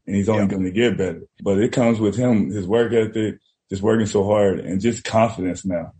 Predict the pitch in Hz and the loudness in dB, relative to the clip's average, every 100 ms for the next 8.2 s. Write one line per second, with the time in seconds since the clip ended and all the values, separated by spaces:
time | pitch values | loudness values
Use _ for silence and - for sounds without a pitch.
0 | _ _ - 104 104 104 120 104 147 139 | _ _ -6 -2 0 0 0 0 0 2
1 | 139 117 101 110 101 101 101 107 110 98 | 2 2 -2 0 0 0 -2 0 0 0
2 | 87 87 - 101 113 117 101 95 92 101 | -2 -6 -6 -8 -2 0 0 0 2 4
3 | 107 101 95 90 87 90 95 95 101 92 | 4 4 2 -2 -6 -2 0 2 2 2
4 | 90 90 87 - 80 80 104 98 82 80 | 0 -4 -6 -4 -4 -2 2 2 2 -2
5 | - 87 87 78 - _ - 73 98 101 | -6 -4 -2 -4 -8 _ -12 -4 0 0
6 | 98 87 98 101 98 95 98 104 101 101 | 0 0 0 2 0 0 0 2 2 2
7 | 98 98 95 92 95 92 85 - - - | 4 4 2 0 0 0 -2 -6 -16 -12
8 | 80 76 | -10 -10